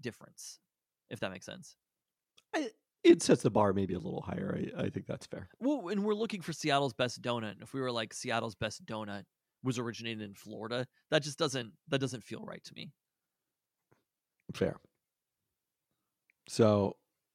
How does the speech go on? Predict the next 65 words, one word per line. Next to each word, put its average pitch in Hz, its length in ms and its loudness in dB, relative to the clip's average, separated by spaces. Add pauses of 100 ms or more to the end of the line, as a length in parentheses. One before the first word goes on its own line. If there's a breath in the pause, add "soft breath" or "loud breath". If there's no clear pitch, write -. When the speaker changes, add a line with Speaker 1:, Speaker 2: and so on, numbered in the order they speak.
(120)
Speaker 2:
we 131 140 10
have 165 80 12
not 170 160 8
decided 120 380 4
yet 104 120 8
what 98 140 4
our 92 80 2
donuts 92 380 0
for - 140 -6
this 90 240 -2
week - 220 -6
will - 100 -6
be, - 260 -8
but, - 240 -8
uh, - 220 -2 (800)
I'm 110 120 -6
looking 107 200 -4
forward - 300 -6
to - 80 -14
it. - 120 -16 (380)
Speaker 1:
What 131 100 0
do 226 60 0
we 320 80 4
have 170 180 0
left? 127 360 0
What's, 160 280 -2
what, 160 300 -2
what 175 120 2
are 247 80 -2
some 180 180 -6
big 131 200 0
ones? 123 160 -2
I 131 40 4
know 170 100 2
Flower 131 320 4
Box 113 280 -2
is - 100 -14
kind 107 140 -10
of 101 60 -14
the 101 80 -12
biggest 110 300 -12
one 101 120 -12
that's - 180 -16
left - 200 -12
on - 80 -16
the - 60 -18
docket. - 380 -12 (460)
Speaker 2:
Yes, 95 280 0
and 113 80 0
we 117 60 0
probably 123 260 6
need 113 160 4
to, 113 80 4
like, 101 240 2
be 110 80 2
strategic - 640 -2
about 92 240 2
when 101 160 4
we're 95 160 2
actually - 320 -2
going 113 240 -2
to 101 100 -6
go 104 180 -2
to 107 280 -6
a 110 180 -4